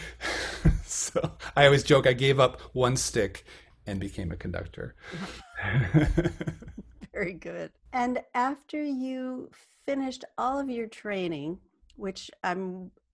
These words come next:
Speaker 2: actually now wondering if that was all sequential or you, you just did some here and then did some there and found,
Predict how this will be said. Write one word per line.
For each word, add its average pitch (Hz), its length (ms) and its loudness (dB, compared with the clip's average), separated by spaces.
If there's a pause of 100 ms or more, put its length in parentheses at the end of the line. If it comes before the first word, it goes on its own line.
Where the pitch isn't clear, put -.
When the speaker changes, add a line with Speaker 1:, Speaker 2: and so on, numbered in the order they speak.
Speaker 2:
actually 175 320 -6
now 160 180 -2
wondering 156 560 -4
if 156 200 -12
that 156 180 -2
was 156 180 -8
all 151 340 -4 (140)
sequential 208 640 -6
or 156 160 -4
you, 156 280 -4 (200)
you 156 220 -6
just 156 400 -14 (380)
did 160 180 -8
some 165 220 -8
here 190 240 -4
and 175 120 -4
then 165 140 -4
did 160 180 -8
some 160 240 -8
there 165 220 -8
and 156 140 -8
found, 156 340 -8